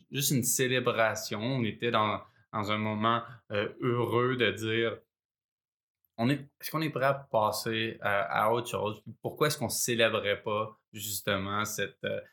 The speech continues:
cette union-là ? Ça faisait, euh, six ans qu'on était ensemble. Euh, puis je suis un petit romantique aussi. Je trouvais ça cute.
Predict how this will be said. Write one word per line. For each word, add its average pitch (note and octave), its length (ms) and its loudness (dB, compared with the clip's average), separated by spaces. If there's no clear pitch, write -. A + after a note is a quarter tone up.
cette - 260 -6
union-là ? G2+ 420 -2
Ça G2 160 -4
faisait, G2+ 640 0
euh, D2 280 -4
six G2+ 380 -2
ans G#2+ 240 2
qu'on G2 280 -6
était F#2+ 180 -4
ensemble. G#2+ 760 0
Euh, G2+ 280 0
puis G2+ 120 -16
je - 60 -12
suis - 120 -16
un G2+ 100 2
petit F#2+ 180 -4
romantique G2+ 560 0
aussi. G#2 240 -12
Je - 100 -16
trouvais G#2 220 -6
ça G#2 200 0
cute. - 420 -8